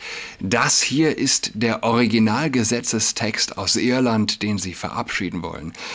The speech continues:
Straftatbestand der Vorbereitung oder des Besitzes von Material, das geeignet ist, zu Gewalt oder Hass gegen Personen aufgrund ihrer geschützten Merkmale aufzurufen.“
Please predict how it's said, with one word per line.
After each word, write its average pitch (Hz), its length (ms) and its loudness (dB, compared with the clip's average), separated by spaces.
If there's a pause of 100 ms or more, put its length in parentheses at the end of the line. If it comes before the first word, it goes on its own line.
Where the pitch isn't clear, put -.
(200)
Straftatbestand 95 1300 -4
der 67 100 -6
Vorbereitung 87 1400 -4
oder 113 420 2
des 104 300 -2 (100)
Besitzes 117 460 0
von 98 180 -2
Material, 101 460 -2
das 107 180 -4
geeignet - 440 -2
ist, 156 220 0
zu - 220 0
Gewalt 107 440 0
oder 101 240 -2
Hass 127 260 0
gegen 95 220 -6
Personen 98 420 -2
aufgrund - 380 -4
ihrer 113 240 -4
geschützten - 840 0
Merkmale 135 600 -4
aufzurufen.“ - 580 -14